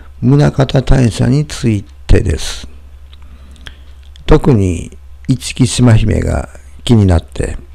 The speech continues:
どのような神様なのかを調べると、天照大神とスサノオの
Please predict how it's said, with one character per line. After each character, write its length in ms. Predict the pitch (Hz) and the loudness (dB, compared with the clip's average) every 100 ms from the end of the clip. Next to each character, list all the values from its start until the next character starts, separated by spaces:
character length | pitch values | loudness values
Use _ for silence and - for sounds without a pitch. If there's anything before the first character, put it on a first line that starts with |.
| - - - - - - - 120 | -20 -20 -20 -20 -20 -20 -10 2
ど 160 | 143 | 4
の 140 | 147 120 | 4 4
よ 180 | 95 | 2
う 40 | 78 | 2
な 140 | 69 | -2
神 280 | - 95 87 | -2 -2 0
様 280 | - 90 80 | 0 0 -2
な 140 | 80 | -4
の 200 | 87 80 | -4 -6
か 200 | 73 117 | -4 0
を 140 | 151 139 | 2 2
調 160 | - 98 87 | 2 0 0
べ 140 | 87 | -2
る 140 | 80 - | -6 -6
と、 220 | 104 120 - - - - - - - - - | -4 -4 -10 -20 -20 -20 -20 -20 -20 -16 -2
天 280 | 135 147 120 | 2 4 2
照 520 | - 95 78 67 - - | 2 0 0 -2 -6 -2
大 400 | 101 104 104 101 | 0 2 2 0
神 280 | 95 90 - | -2 -4 -4
と 260 | - - | -4 -4
ス 280 | - - - | -8 -10 -2
サ 140 | 147 139 | 2 4
ノ 360 | 147 135 98 | 4 4 2
オ 40 | 78 | 0
の 180 | - | -4